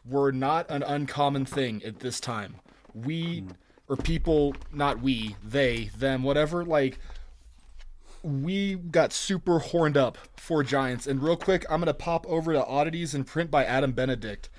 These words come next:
Speaker 1: And I'm just gonna rattle off a few giant cases. So, from the Richmond Enquirer, uh, July twenty-second, eighteen thirty-six in Virginia.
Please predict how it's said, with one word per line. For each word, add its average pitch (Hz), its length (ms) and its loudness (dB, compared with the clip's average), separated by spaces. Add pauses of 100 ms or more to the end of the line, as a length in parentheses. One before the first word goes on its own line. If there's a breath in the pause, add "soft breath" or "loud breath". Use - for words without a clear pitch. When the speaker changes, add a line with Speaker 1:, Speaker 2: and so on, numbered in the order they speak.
(280 loud breath)
Speaker 1:
And 135 120 4
I'm 170 80 4
just 208 160 0
gonna 165 180 6
rattle 135 400 6
off 147 160 4
a 143 60 -4
few 160 260 -4
giant 160 400 0
cases. 107 540 -8 (440 soft breath)
So, 156 300 8
from 160 140 2
the 147 80 6
Richmond 160 360 2
Enquirer, 175 760 2
uh, 135 200 4
July 143 440 0 (520)
twenty-second, 165 580 0
eighteen 151 300 -2
thirty-six 139 580 0
in 151 60 -2
Virginia. 135 580 -2